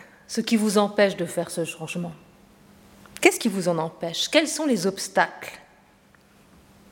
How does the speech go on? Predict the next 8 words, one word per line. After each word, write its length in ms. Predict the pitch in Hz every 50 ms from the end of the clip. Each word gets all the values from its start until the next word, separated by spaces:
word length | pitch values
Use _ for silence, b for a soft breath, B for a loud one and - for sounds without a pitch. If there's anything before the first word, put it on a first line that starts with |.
| - - - - - - - B B B
Est-ce 180 | B 240 220 220
vraiment 480 | 240 240 233 233 233 220 226 - -
impossible 920 | 277 277 277 277 294 277 247 - - - 440 494 381 240 190 190 190 185 - - - - - - - - - _ _ _ _ _ _ _ -
ou 100 | 220 247
est-ce 140 | 269 262 -
que 80 | 247
vous 140 | 214 180 202
croyez 560 | - - - - 269 262 240 175 160 156 151